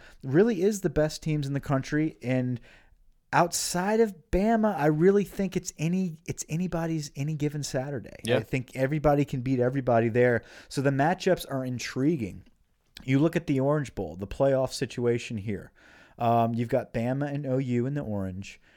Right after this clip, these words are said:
Speaker 1: and you've got Clemson, Notre Dame in the cotton for your first round of the playoffs. I think that's your best first round, your best option for Bama to go down is Oklahoma.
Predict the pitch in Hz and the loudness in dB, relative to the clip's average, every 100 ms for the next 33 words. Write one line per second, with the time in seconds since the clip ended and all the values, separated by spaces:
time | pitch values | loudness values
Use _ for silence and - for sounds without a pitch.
0 | _ - 107 101 107 - - 123 - 123 | _ -6 -4 0 -2 -2 -6 -4 -4 -2
1 | 117 110 107 104 101 95 - - 90 - | 0 0 -2 -2 -4 -6 -8 -6 -6 -8
2 | - - - 101 101 - 104 - 104 101 | -20 -20 -8 -4 -4 -2 -2 -2 -4 -2
3 | 92 92 - 92 85 69 - - _ - | -4 -8 -6 -6 -6 -14 -14 -16 _ -20
4 | - _ _ - - 151 - 190 - 196 | -20 _ _ -20 -6 -4 -2 -6 -4 -6
5 | 120 127 127 - - - 120 123 - 120 | -2 0 0 -2 -14 -2 0 0 -2 0
6 | 113 110 110 101 123 127 - - - 110 | 2 2 0 0 2 0 -2 -12 -8 -4
7 | 113 - 98 90 95 - - _ - 113 | -4 -4 -10 -12 -16 -20 -20 _ -8 0
8 | 113 113 120 107 110 107 98 104 107 90 | 2 2 0 0 0 0 0 -2 -2 -4
9 | 85 _ - 117 110 - 104 98 104 101 | -12 _ -6 -4 -4 -6 -8 -8 -10 -12
10 | 90 - | -14 -16